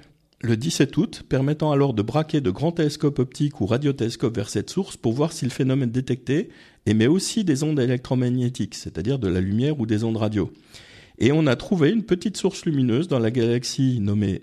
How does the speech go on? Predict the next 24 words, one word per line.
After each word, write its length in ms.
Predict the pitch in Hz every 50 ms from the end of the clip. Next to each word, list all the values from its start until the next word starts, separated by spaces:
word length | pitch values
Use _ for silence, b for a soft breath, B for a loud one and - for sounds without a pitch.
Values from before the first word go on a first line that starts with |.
| -
N 160 | - 127 135
G 160 | 123 127 135 131
C 300 | - - - 131 120 113
quarante-neuf 560 | - - 131 120 120 113 - 123 120 117 -
quatre-vingt-treize, 800 | - 104 98 - - 98 95 95 - - 101 113 151 175 185 208 B B B B B B B -
située 500 | - - - 147 139 - - - 147 143
à 60 | 139
environ 400 | 127 113 120 127 120 123 117 107
cent 240 | - - - 170 156
trente 260 | - - 160 160 -
millions 300 | 139 139 131 139 135 123
d'années-lumière 540 | 110 98 104 104 104 107 104 101 95 95 95
de 100 | 98 92
nous. 140 | 98 104 98 - _ _ _ B B B B B B B B B -
La 120 | - -
catastrophe 580 | - 175 170 170 175 160 170 - - 165 - 139
à 40 |
l'origine 380 | 120 123 135 156 147 160 156 147
des 200 | 131 113 117 127
émissions, 400 | 117 113 110 - - 151 214 254
qui 140 | - - 127
s'est 120 | - 123
donc 240 | 117 120 113 113 -
produite 480 | - - 110 120 123 131 131 - -